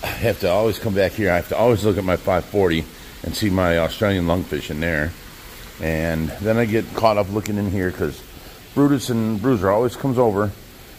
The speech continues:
thinks we got food. See, somebody said that the cichlid population went way down, and it sure has not. There are cichlids everywhere. If you can see by, uh,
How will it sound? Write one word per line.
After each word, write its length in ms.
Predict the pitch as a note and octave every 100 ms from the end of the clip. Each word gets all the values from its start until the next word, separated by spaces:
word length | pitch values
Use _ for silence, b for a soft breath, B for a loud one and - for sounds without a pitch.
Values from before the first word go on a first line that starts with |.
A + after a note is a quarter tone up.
| -
thinks 220 | A2+ F#2+
we 80 | A#2
got 160 | G2
food. 360 | - C3+ F#2+ F#2 - - - - - - - - - B B B -
See, 80 |
somebody 320 | B2 E3+ G3 B2+
said 240 | D#3 B2
that 220 | G2 D#2+
the 80 | F#2
cichlid 420 | E2+ D3+ C#3+ A#2
population 580 | A2+ A#2 G2+ A2+ A2+ A2
went 160 | G#2 G#2
way 160 | A2+
down, 360 | G2+ G#2+ A2 E2+ - - B B B B -
and 140 | F2+ G2+
it 160 | A#2
sure 300 | - A#2+ A#2
has 320 | F2+ A2 G#2+ F#2+
not. 420 | F#2+ G2+ D2+ - - - - - - - - - - - - -
There 180 | G#2+ G#2
are 60 | A2+
cichlids 420 | A#2 G#2+ G2 D2+
everywhere. 560 | G2+ G#2 G2 F2+ E2 D#2
If 60 |
you 80 | F#2+
can 140 | F2 F2+
see 160 | A#2
by, 300 | F#2+ F#2 F2
uh, 200 | E2+ D#2+